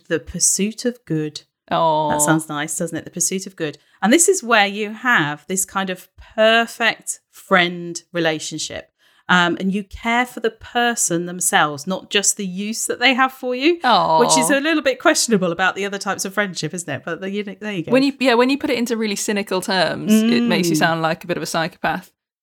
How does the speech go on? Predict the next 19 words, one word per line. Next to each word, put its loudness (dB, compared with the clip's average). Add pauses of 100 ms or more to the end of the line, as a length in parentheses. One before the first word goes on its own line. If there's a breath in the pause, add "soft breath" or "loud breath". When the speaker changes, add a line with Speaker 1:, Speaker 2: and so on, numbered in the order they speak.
(140)
Speaker 1:
Yeah. 4
Speaker 2:
But 2 (160)
Speaker 1:
<laughs> -20
Speaker 2:
I 4
think -2
if -4
we -2
all 0
sat 2
down 4
and -6
we -4
looked -4
in -4
our 2
phone 0
contact 2
Speaker 1:
Mm. 0
Speaker 2:
list, -4